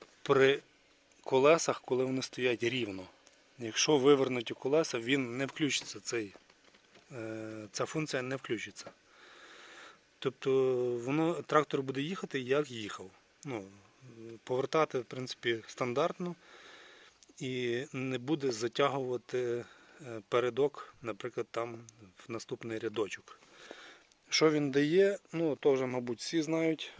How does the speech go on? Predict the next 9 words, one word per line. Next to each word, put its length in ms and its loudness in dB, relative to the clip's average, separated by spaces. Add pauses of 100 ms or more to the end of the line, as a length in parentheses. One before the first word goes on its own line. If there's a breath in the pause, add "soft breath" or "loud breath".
(120)
Передні 420 6
колеса 380 4
крутяться 420 0
в 80 -2
два 160 8
рази 220 8
швидше, 480 4 (400 loud breath)
ніж 300 0
задні. 380 2